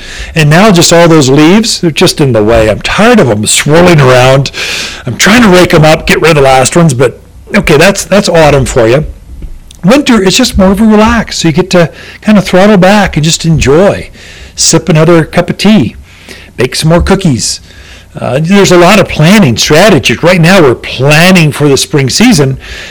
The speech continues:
and so we're gearing up. We're starting to go, "Okay, we're gonna need that truck going to this farm, then go over to here and get this, load this, come up, and we'll take that, uh, uh, January twentieth." So we're,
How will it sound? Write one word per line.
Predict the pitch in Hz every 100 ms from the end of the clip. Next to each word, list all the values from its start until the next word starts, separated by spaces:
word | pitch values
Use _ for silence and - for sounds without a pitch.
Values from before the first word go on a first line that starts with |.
| -
and | 143 127
so | 147 131
we're | 180
gearing | 175 113 196 208 139
up. | 165 220 -
We're | 180
starting | - 180 170 143
to |
go, | 131 135 131 175
"Okay, | 220 120 135
we're |
gonna | 139 127
need | 131
that | 123 -
truck | - 131
going | 131 107
to |
this | 104 175 -
farm, | 170 156 151
then | 123
go | 95 104
over | 101
to | 98
here | - 202 190
and | 156
get | 110 -
this, | 185 - - - - -
load | 190 175
this, | 156 - - -
come | 180 180
up, | 170 170
and | 147
we'll | 139 135
take | - 196
that, | 180 170 160 - 147
uh, | 143 139 139 143 147
uh, | 147 139 - - - -
January | 120 165 208 202 175
twentieth." | - 180 131 101 - - - - -
So | -
we're, | 143